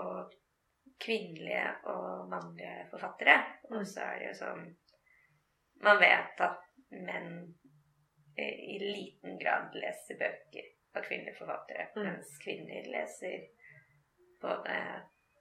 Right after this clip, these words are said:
Speaker 1: bøker av menn og kvinner, uten at det, man legger noe særlig forskjell på det.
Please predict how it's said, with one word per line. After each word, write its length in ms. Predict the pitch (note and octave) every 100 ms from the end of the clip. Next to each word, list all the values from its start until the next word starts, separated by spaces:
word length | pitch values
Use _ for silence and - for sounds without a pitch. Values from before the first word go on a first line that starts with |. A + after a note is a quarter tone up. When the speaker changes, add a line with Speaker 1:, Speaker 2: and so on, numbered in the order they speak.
| _ _ _
Speaker 1:
bøker 420 | A3 - - -
av 260 | - F#3 F3+
menn 240 | F3+ F3
og 240 | F3+ F3+ F3+
kvinner, 380 | G3+ G#3 A#3+
uten 260 | A3 F#3+ E3
at 100 | D#3+
det, 300 | D#3+ D#3 D#3+ - _ _ _
man 120 | -
legger 240 | F3+ F3 F3
noe 100 | F3+
særlig 280 | - F3 -
forskjell 300 | G3 - -
på 80 |
det. 120 | F#3